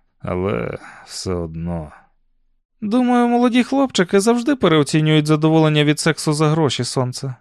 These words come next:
сказала Сюзанна. Я заснув під п'яні справи, гру на піаніно і стукіт граду за вікном. А вранці прокинувся від,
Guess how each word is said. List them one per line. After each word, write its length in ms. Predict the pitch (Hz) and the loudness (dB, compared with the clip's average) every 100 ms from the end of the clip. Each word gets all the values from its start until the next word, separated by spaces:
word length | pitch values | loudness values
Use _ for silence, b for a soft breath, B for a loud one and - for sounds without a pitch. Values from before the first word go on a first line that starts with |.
| _ | _
сказала 460 | - 101 95 87 | -10 -4 -2 -2
Сюзанна. 640 | 85 98 95 80 76 - _ _ _ _ _ _ | -4 -6 -8 -8 -14 -20 _ _ _ _ _ _
Я 400 | 90 90 113 113 | -6 -2 0 0
заснув 580 | 98 101 92 95 104 98 | 0 -2 -2 -2 -2 -2
під 220 | - 87 | -6 -10
п'яні 400 | - 95 92 90 | -6 -4 -2 -4
справи, 640 | 82 - 98 104 90 82 82 | -8 -8 -4 -4 -4 -8 -8
гру 220 | 92 95 | -4 -4
на 140 | 92 | -4
піаніно 680 | 85 92 90 95 104 98 87 | -4 -4 -2 -2 -2 -2 -6
і 60 | 85 | -8
стукіт 460 | - 101 87 90 | -6 -6 -4 -6
граду 380 | 90 104 101 90 | -2 -2 -2 -4
за 140 | 85 | -8
вікном. 520 | 82 80 - 82 73 73 b b b b _ - | -10 -12 -14 -14 -16 -20 b b b b _ -12
А 200 | 82 98 | -6 -4
вранці 540 | 98 98 98 95 - 90 | -2 0 0 -2 -4 -8
прокинувся 720 | 92 85 98 92 85 - 87 | -8 -8 -6 -6 -6 -8 -8
від, 440 | 85 80 78 - | -6 -8 -10 -18